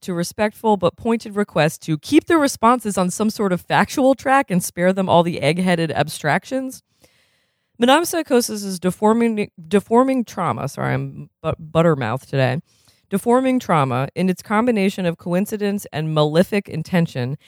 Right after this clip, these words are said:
had been like something right out of the auteur's most ghastly and unresolvable proto-incestuous disaster films,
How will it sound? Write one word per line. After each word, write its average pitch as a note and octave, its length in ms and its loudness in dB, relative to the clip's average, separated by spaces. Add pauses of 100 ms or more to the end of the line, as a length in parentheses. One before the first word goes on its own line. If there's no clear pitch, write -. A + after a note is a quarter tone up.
(120)
had G#3 220 0
been A3 240 4
like G#3 200 2
something G#3+ 380 -4
right G3 220 2
out G3 160 4
of F#3+ 80 -2
the F3 160 -2
auteur's F#3 440 0
most D#3+ 280 0
ghastly G#3 580 -2
and D3+ 200 -2
unresolvable E3+ 840 0
proto-incestuous F3+ 1080 0
disaster D#3 560 0
films, - 400 -10